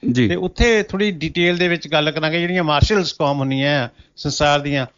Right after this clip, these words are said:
Speaker 2: ਉਹਨਾਂ ਦਾ ਜਿਹੜਾ ਹਥਿਆਰ ਹੁੰਦਾ ਉਹ ਸ਼ਿੰਗਾਰ ਦੇ ਤੌਰ ਤੇ ਵੀ ਰੱਖਦੇ ਆ।
Speaker 1: ਭਾਜੀ, ਗੱਲ ਇਹ ਅਮਰੀਕਾ ਦੇ ਜਿਹੜੀ ਸ਼ੂਟਿੰਗ ਚੱਲੀ ਆ, ਬੱਚੇ, ਅਹ, ਉੱਨੀ ਸਾਲ ਦੇ ਨੌਜਵਾਨ ਨੇ ਗੋਲੀ ਮਾਰੀ ਆ, ਪਹਿਲਾਂ ਆਪਣੀ ਦਾਦੀ ਦੇ ਮ-, ਮਤਲਬ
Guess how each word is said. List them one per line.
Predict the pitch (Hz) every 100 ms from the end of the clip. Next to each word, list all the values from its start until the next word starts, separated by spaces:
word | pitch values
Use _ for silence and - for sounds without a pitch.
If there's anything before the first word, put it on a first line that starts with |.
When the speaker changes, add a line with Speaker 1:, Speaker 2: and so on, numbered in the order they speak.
| _ _ _ _ -
Speaker 2:
ਉਹਨਾਂ | 165 190 190
ਦਾ | 180 160
ਜਿਹੜਾ | 160 160
ਹਥਿਆਰ | 135 156 147 139
ਹੁੰਦਾ | 139 143
ਉਹ | 190 180
ਸ਼ਿੰਗਾਰ | - 160 143 147 160
ਦੇ | 160
ਤੌਰ | 175 156 143
ਤੇ | 147
ਵੀ | 139
ਰੱਖਦੇ | 120 110 110 104
ਆ। | - - - - - -
Speaker 1:
ਭਾਜੀ, | 202 240 208 - 147
ਗੱਲ | 147 151
ਇਹ | 165
ਅਮਰੀਕਾ | 160 143 131 - 143
ਦੇ | 143
ਜਿਹੜੀ | 135 143
ਸ਼ੂਟਿੰਗ | 139 120 117 117
ਚੱਲੀ | 117 104 110 110
ਆ, | 107 101
ਬੱਚੇ, | - - 104 - 107 104
ਅਹ, | - 107 101 101 117
ਉੱਨੀ | 113 117
ਸਾਲ | - 107 104
ਦੇ | 104 104 104
ਨੌਜਵਾਨ | 110 104 104 104 104
ਨੇ | 104 104 101 - -
ਗੋਲੀ | 110 110 110
ਮਾਰੀ | 107 104 104
ਆ, | 104
ਪਹਿਲਾਂ | 104 104 107
ਆਪਣੀ | -
ਦਾਦੀ | 104 117 110 123
ਦੇ | 123
ਮ-, | 113 117 - - - - - - - -
ਮਤਲਬ | 120 117